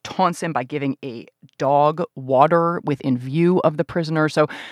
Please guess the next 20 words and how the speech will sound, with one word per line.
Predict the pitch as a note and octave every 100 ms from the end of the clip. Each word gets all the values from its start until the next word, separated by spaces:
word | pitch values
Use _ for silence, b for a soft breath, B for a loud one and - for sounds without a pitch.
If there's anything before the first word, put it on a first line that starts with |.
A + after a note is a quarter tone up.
| B
so | -
this, | G3 F3 C4 - -
these | G#3 B3+ -
facts | G#3 G#3+ A#3 - - -
are | E3+
the | D#3+
kinds | D#3 C#3+
of | C3+
facts | C3 C3+
that | D3 C3
the |
Supreme | B2+ C3+ - C3
Court, | - C3+ B2+ B B B B _ _ -
at | D#3
least | D3+ C#3+
historically, | C#3 - F#3+ F3 C#3+
has | A#2+ B2+
said | - C3 B2 B2
do | D3+
constitute | C#3 C3+ B2+ - A2+